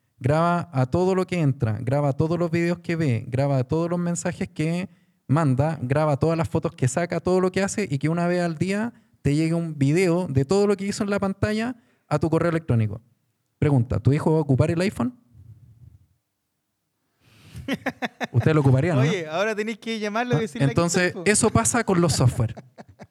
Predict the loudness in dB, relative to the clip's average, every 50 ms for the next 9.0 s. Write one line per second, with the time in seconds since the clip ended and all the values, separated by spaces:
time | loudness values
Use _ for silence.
0 | _ _ -14 -4 0 2 2 4 2 2 2 2 0 0 0 0 2 2 2 0
1 | 2 0 2 4 4 4 2 2 0 -2 -2 0 0 0 2 2 2 2 2 0
2 | -2 -4 -4 -6 -6 -2 0 2 2 4 2 2 2 2 2 0 0 -2 -8 -20
3 | -20 _ _ _ _ 2 4 6 6 6 4 4 2 0 0 0 2 4 6 6
4 | 6 6 4 4 2 2 2 2 2 2 2 4 4 4 4 2 2 2 2 0
5 | 0 0 -2 -2 0 2 2 2 2 2 2 2 2 2 2 2 2 2 2 0
6 | 0 -2 -6 -16 -20 -20 -20 -16 -4 2 4 4 4 4 2 0 0 2 2 2
7 | 4 4 2 2 2 2 2 2 2 2 4 4 4 4 4 4 4 4 2 2
8 | 2 2 4 4 4 4 2 2 2 4 4 4 4 2 2 0 0 -2 -4